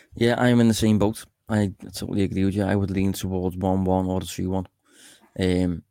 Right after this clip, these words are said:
I do think Liverpool's attack might have too much in the end and might just get them over the line. But I would be interested to see just how Spurs play, how, how attacking Conte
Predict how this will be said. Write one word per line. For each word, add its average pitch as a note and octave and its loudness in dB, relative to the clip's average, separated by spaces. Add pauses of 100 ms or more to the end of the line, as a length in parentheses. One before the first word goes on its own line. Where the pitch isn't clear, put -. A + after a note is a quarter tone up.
(140)
I A2+ -4
do A2+ 2
think A#2 -4
Liverpool's G2+ -4
attack F#2+ -4
might F#2 -2
have G2 -6
too G2+ -4
much F#2+ -4
in G2+ 0
the F#2+ 0
end F#2 -2 (220)
and F2+ -2
might F2+ -2
just F#2 -2
get F#2+ -2
them F#2+ -2
over F#2 -2
the F#2 -4
line. F2 0 (760)
But F#2+ 2
I F#2+ -4
would G2 -2
be G2 2
interested F#2 -4
to F#2 -10
see F#2 0
just F#2 -2
how F2 0
Spurs F2+ 0
play, F#2 0
how, F2+ 0 (160)
how F2 -2
attacking F#2 -2 (120)
Conte F#2 0